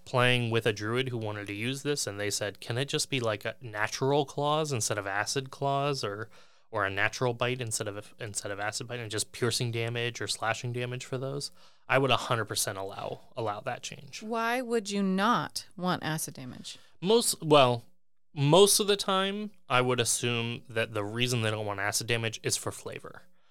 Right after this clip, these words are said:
Speaker 1: Um, it's pretty rare that you come across something that's like, "Oh, this is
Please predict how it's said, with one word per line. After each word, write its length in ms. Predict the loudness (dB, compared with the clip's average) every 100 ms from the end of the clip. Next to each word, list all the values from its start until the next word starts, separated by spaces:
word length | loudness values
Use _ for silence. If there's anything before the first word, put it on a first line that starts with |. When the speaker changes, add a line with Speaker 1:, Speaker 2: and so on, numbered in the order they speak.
| _ -2
Speaker 1:
Um, 500 | 2 4 2 -2 -12 -16 -18 -16 -6
it's 200 | -6 -6
pretty 380 | 0 2 4 4
rare 320 | 6 6 6
that 140 | 0
you 80 | -4
come 160 | -2 -2
across 260 | 0 0
something 320 | 0 -4 -6
that's 220 | -8 -8 -6
like, 260 | -6 -8 -18 -2
"Oh, 200 | 2 2
this 240 | 0 -4 -6
is 320 | -6 -6